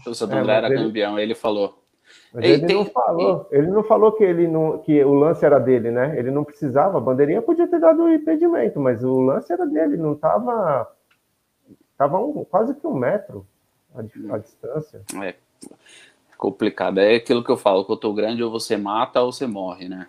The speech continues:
Speaker 1: Você tem que
Speaker 2: É.
Speaker 1: matar três vezes, né? Mas
Speaker 2: Entendi.
Speaker 1: é, e eu, eu sou muito detalhista, e eu lembro muito bem também, não só do impedimento, mas também no primeiro jogo, o time do Santos foi com quatro, cinco pendurados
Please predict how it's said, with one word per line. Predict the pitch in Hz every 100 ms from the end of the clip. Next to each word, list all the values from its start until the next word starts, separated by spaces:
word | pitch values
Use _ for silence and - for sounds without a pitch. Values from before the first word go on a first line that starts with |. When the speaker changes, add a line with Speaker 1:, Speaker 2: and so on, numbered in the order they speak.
| _
Speaker 1:
Você | -
tem | 95 107
que |
Speaker 2:
É. | 120
Speaker 1:
matar | 113 104 110 113 113 - -
três | 131 147 117
vezes, | 107 101 92
né? | 95 98 104 _ _ _ _ _ _ -
Mas | 127 143
Speaker 2:
Entendi. | 151
Speaker 1:
é, | 156 156 131 120 110 - - _
e | 101 127
eu, | 135 -
eu | 123
sou | - 147
muito | 147 151
detalhista, | 151 160 151 117 107 160 - 104 98 _ _ -
e | 101 120
eu | 117
lembro | 127 127 131
muito | 135 147
bem | 120 120 117
também, | 101 110 110 113
não | 139
só | - 147
do | 127
impedimento, | 117 120 110 101 131 135
mas | 117 117
também | 123 120
no | 127
primeiro | - 120 123 120
jogo, | 101 113 120 135
o | 127
time | - 135
do | 123
Santos | - 127 -
foi | 131
com | 127 117
quatro, | - 123 - -
cinco | - 127 131 98 - _ _ _ _ _
pendurados | 113 110 107 101 117 104 -